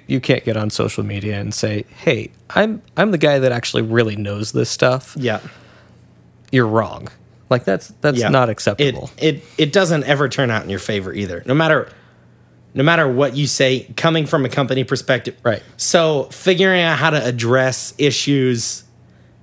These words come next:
Speaker 2: but not being able to do them in a public way is hard sometimes. But what I do see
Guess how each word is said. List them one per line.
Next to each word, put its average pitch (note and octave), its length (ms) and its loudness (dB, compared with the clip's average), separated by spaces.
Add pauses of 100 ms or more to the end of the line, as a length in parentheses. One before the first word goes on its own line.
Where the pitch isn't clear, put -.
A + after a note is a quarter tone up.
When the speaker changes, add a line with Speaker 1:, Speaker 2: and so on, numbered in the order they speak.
(480)
Speaker 2:
but C#3 240 0
not D#3+ 200 0
being D#3+ 140 0
able D3+ 160 0
to C#3 60 0
do C3+ 120 0
them C3 200 0
in B2 80 -2
a A#2+ 60 -2
public A2+ 380 -2
way A#2+ 260 0
is G#2+ 140 -2
hard D#3 280 0
sometimes. F#2+ 500 -8 (460)
But D#3+ 100 4
what D#3 160 2
I D3+ 80 0
do E3+ 200 2
see B2 480 -2